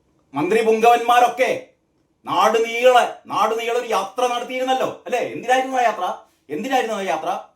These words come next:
ജനങ്ങളുടെ പരാതികൾ നേരിട്ട് കേൾക്കാൻ, ജനങ്ങളിൽ നിന്ന് പരാതികൾ സ്വീകരിക്കാൻ. കിട്ടിയ പരാതികളുടെ എണ്ണം എത്രയാണെന്നറിയോ? ആറ് ലക്ഷത്തിലേറെ, ഏതാണ്ട് ഏഴ് ലക്ഷത്തിനടുത്ത് പരാതികളാണ്, ഏഴ് ലക്ഷത്തിനടുത്ത് പരാതികളാണ് അന്ന് ഈ, ഈ, ഈ പറയുന്ന കാരണഭൂതത്തിന് കിട്ടിയത്. അതിൽ എത്ര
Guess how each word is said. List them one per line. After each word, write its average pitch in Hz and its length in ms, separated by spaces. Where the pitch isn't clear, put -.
ജനങ്ങളുടെ 220 440
പരാതികൾ 214 440
നേരിട്ട് 220 360
കേൾക്കാൻ, 208 400
ജനങ്ങളിൽ 214 320
നിന്ന് 214 160
പരാതികൾ 208 440
സ്വീകരിക്കാൻ. 214 640
കിട്ടിയ 220 220
പരാതികളുടെ 220 420
എണ്ണം 220 160
എത്രയാണെന്നറിയോ? 240 500
ആറ് 220 360
ലക്ഷത്തിലേറെ, 220 640
ഏതാണ്ട് 214 280
ഏഴ് 226 340
ലക്ഷത്തിനടുത്ത് 226 460
പരാതികളാണ്, 226 720
ഏഴ് 226 340
ലക്ഷത്തിനടുത്ത് 233 560
പരാതികളാണ് 220 800
അന്ന് 208 680
ഈ, 196 120
ഈ, 220 540
ഈ 233 120
പറയുന്ന 214 260
കാരണഭൂതത്തിന് 214 680
കിട്ടിയത്. - 560
അതിൽ 254 180
എത്ര 233 340